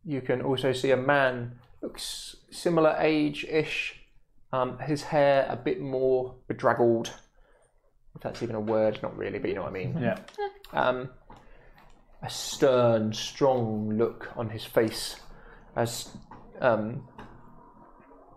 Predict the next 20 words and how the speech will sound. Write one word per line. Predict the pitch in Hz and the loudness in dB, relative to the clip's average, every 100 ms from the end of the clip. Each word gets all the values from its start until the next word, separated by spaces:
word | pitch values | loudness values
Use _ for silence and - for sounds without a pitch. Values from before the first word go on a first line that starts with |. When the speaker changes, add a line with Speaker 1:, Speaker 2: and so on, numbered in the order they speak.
| - - - _ _ _ _ _ _ - - _ _ _ - _ _ _ - | -20 -20 -20 _ _ _ _ _ _ -20 -20 _ _ _ -20 _ _ _ -6
Speaker 1:
he | 143 | 0
looks | 127 127 - | 2 2 0
maybe | 131 123 120 120 | 0 2 2 2
in | 123 | 0
the | 117 | 0
portrait | 127 - 110 | 0 2 2
about | 117 - - - - - - | 2 0 -12 -20 -20 -20 -6
thirty-five-ish. | 131 135 135 123 - - 131 139 139 139 139 - - - 131 - - - - - - - - - - - - - | 0 0 0 -10 -12 -6 -2 0 0 0 -4 -8 -16 -2 -2 -2 -8 -10 -12 -16 -20 -20 -20 -20 -20 -20 -20 -18
Um, | 143 127 123 120 123 - - - | -10 -6 -6 -8 -12 -20 -20 -4
you | 139 | 0
also | 135 143 139 127 | 2 4 4 2
see, | 123 135 131 123 110 - | 2 0 2 2 0 0
uh, | 117 113 - | 2 4 2
the | 123 | 0
portrait | - 139 - 123 | 2 2 2 2
of | 123 | 4
a | 127 | 2
much | 143 156 - | 2 -2 0
younger | 151 156 131 | 0 2 0
man, | 107 95 98 | -2 -6 -8